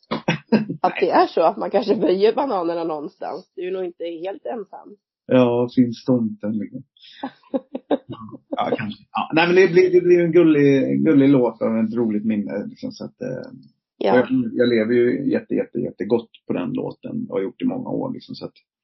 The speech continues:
Speaker 1: jag är otroligt tacksam för den.
Speaker 2: Det tycker jag du ska vara.
Speaker 1: Mm.
Speaker 2: Vi tar nästa bild.
Speaker 1: Mm.
Speaker 2: Och när jag scrollade igenom ditt, eh,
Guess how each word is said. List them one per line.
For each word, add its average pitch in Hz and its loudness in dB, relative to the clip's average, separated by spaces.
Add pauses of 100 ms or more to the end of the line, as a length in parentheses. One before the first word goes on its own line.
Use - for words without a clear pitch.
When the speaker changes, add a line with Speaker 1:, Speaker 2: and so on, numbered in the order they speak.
(920)
Speaker 1:
jag 123 4
är 123 4
otroligt 120 2
tacksam 104 -8
för 107 -8
den. 85 -8 (1300)
Speaker 2:
Det 226 0
tycker 196 0
jag 185 4
du - -14
ska 180 0
vara. 170 0 (520)
Speaker 1:
Mm. 147 4 (880)
Speaker 2:
Vi 240 4
tar 233 2
nästa 247 -4
bild. 226 -2 (300)
Speaker 1:
Mm. 156 -2 (640)
Speaker 2:
Och 240 0
när 262 4
jag 285 4
scrollade 226 2
igenom 175 0
ditt, - -10
eh, 165 -4